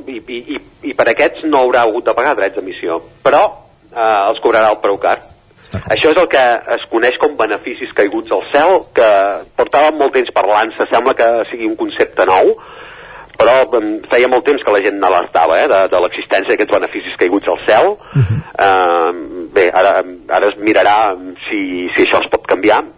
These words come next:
Speaker 1: No, no, no sé si, no sé si potser massa tard, no? Podria semblar que aquesta és una estructura pròpia d'un país en la qual les portes giratòries han posat antics ministres en consells d'administració de les energètiques, que és el que passa a Espanya. Però tampoc es tracta d'això, perquè aquest tipus de càlcul,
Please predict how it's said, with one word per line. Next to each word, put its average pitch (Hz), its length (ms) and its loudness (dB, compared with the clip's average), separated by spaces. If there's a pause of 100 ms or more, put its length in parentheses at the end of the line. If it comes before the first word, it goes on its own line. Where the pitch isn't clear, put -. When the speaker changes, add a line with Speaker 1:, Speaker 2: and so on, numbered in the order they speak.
(100)
Speaker 1:
No, - 80 -4
no, - 220 -4 (180)
no - 160 0
sé - 80 0
si, 110 240 -4
no 110 160 2
sé 117 160 0
si 110 80 -2
potser - 320 -4
massa - 180 -4
tard, - 220 -10
no? - 80 -2 (680)
Podria 143 300 2
semblar 165 240 0
que 180 80 2
aquesta 143 240 -2
és 139 80 2
una 135 80 0
estructura 127 340 2
pròpia 127 300 0
d'un 127 160 -2
país 120 320 2
en 131 80 0
la 110 160 2
qual 120 380 2 (100)
les - 160 -14
portes 110 240 2
giratòries 110 500 2
han 113 140 0
posat 104 480 -2
antics - 260 -8
ministres 104 380 -2
en 98 100 -2
consells 98 380 0
d'administració 92 720 0
de 90 80 2
les 87 160 0
energètiques, 87 720 -2 (1040)
que - 120 0
és - 20 -2
el - 80 0
que - 140 -4
passa - 160 -4
a - 80 -6
Espanya. - 300 -2 (1040)
Però 123 160 4
tampoc 120 320 0
es - 80 -2
tracta 98 300 0
d'això, 107 260 0
perquè - 320 0
aquest - 220 -4
tipus 147 240 0
de 120 100 0
càlcul, 160 460 0